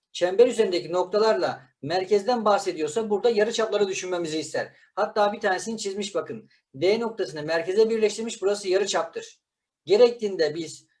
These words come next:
diğer ifadeyi de C noktasını da E noktasını da birleştirebiliriz. Bakacağız sorumuza nasıl yapacağız. Şimdi ne diyor başka? A B demiş dokuz santimetre demiş. Bakıyoruz verilmiş. E B dediğimiz ifade de on iki santimetre demiş. Bakın burası da on iki.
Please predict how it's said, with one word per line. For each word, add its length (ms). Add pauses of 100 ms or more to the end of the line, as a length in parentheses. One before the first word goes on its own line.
(100)
diğer 180
ifadeyi 500
de 180
C 240
noktasını 520
da 200
E 160
noktasını 420
da 220 (240)
birleştirebiliriz. 840
Bakacağız 400
sorumuza 400
nasıl 220
yapacağız. 580 (400)
Şimdi 200
ne 120
diyor 160
başka? 540 (260)
A 280
B 180
demiş 420
dokuz 320
santimetre 500
demiş. 300
Bakıyoruz 460
verilmiş. 680 (340)
E 160
B 140
dediğimiz 320
ifade 320
de 60
on 140
iki 140
santimetre 540
demiş. 280
Bakın 260
burası 260
da 100
on 80
iki. 360